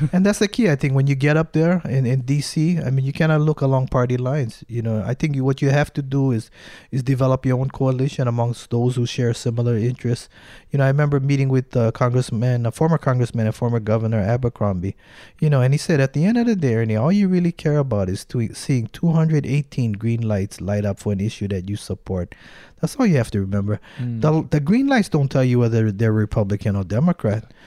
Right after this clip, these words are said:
Speaker 1: You just need to get two hundred eighteen green lights to get your issue across. And I think that's the key. For those,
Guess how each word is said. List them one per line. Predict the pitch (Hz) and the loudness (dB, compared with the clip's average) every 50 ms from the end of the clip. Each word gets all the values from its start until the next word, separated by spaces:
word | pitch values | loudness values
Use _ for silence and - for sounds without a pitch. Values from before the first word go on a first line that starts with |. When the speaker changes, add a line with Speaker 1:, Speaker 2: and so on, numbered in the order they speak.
| - - - | -16 -6 -2
Speaker 1:
You | - 147 | 0 0
just | 151 156 160 - - | 2 2 0 2 2
need | 165 156 143 | 0 0 0
to | - 135 | 0 -2
get | 131 139 123 - - | -2 -2 -2 -2 -2
two | - 156 143 | -2 0 0
hundred | 135 139 135 127 127 123 101 | 2 2 2 2 0 0 -2
eighteen | - 127 131 - - - 139 127 120 | -2 -4 -4 -4 -4 -2 -2 -2 -2
green | 110 117 120 113 107 107 | -2 -2 -2 -2 -2 -2
lights | 110 143 170 143 107 - - - - - - - - - - | -2 -2 -2 -4 -4 -8 -14 -20 -20 -20 -20 -20 -20 -14 -10
to | - 117 | -6 -4
get | 123 123 - | -2 -2 -2
your | - 147 | -2 -2
issue | - 123 - - 123 120 | -2 -2 -2 -2 0 0
across. | 117 - - - - 139 127 - - | 0 0 -2 -2 -2 -2 -2 -2 -2
And | 117 | -2
I | 131 147 | -2 -2
think | 147 - 190 175 143 | -2 0 -2 0 0
that's | 123 127 131 - | 0 0 0 -2
the | - - 117 | -4 -6 -8
key. | - - - 156 127 113 | -6 -6 -4 -2 -2 -2
For | 117 - 139 | -2 -2 0
those, | 143 165 180 190 196 - | 2 2 2 2 2 -2